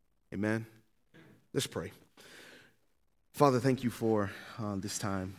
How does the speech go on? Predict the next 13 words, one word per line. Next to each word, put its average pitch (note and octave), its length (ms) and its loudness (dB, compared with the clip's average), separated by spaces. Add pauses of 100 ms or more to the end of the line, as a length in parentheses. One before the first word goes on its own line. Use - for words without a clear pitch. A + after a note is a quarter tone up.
(300)
Thank B2+ 140 0
you A#2+ 60 -4
for G#2 480 0 (1400)
just D3 200 4
the C#3+ 60 8
way B2 200 10
that A2+ 340 4
you A#2+ 140 4
have G2+ 420 2 (1080)
uniquely D3+ 340 8
grafted B2 600 2
us A2+ 160 4
together G2 560 0